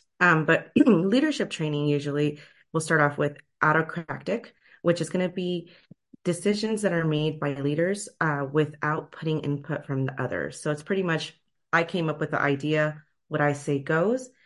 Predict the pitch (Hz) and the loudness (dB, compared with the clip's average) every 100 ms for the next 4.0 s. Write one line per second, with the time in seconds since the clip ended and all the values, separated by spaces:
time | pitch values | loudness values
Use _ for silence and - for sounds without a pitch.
0 | _ _ 156 151 143 139 - 156 156 - | _ _ 0 2 2 0 0 2 2 -2
1 | 156 151 147 147 147 156 170 151 151 160 | -2 -2 -2 -2 0 0 0 0 -2 -4
2 | - 180 196 - - 170 175 180 175 - | -6 -8 -8 -6 -4 -4 -4 -8 -8 -6
3 | 160 147 143 139 - 143 127 - - 151 | -2 -2 -4 -6 -6 -4 -4 -6 -8 -14